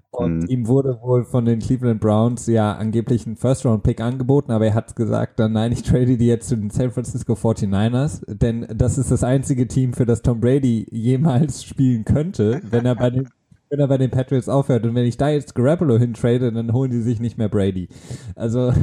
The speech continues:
Speaker 1: <laughs> das ist ja ganz schön, so diese Kettenreaktion, die dann entsteht und dann wird noch mehr und noch mehr drum herum, äh, ja, ja, entwickelt an irgendwelchen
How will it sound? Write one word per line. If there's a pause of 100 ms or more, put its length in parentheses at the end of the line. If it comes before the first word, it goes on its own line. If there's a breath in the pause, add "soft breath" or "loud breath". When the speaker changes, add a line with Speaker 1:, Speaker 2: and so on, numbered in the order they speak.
Speaker 1:
<laughs>
das
ist
ja
ganz
schön,
so
diese
Kettenreaktion,
die
dann
entsteht
und
dann (400 loud breath)
wird
noch
mehr
und
noch
mehr
drum
herum,
äh,
ja, (1120 loud breath)
ja,
entwickelt
an
irgendwelchen